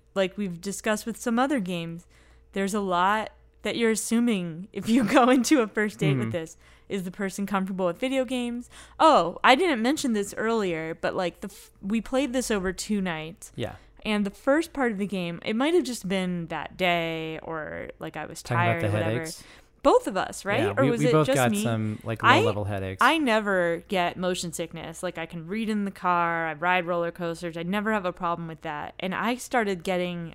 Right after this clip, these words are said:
Speaker 1: a headache when we were playing, and there is a lot of close-up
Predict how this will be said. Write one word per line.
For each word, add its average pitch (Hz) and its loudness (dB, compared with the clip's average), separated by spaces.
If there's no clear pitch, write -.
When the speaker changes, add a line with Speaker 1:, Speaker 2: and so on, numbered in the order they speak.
Speaker 1:
a 170 -6
headache 180 -4
when 175 -6
we 180 -4
were 170 -6
playing, 180 -8
and 208 -4
there 208 -2
is 254 -6
a 202 -2
lot 185 2
of 160 -8
close-up 190 -2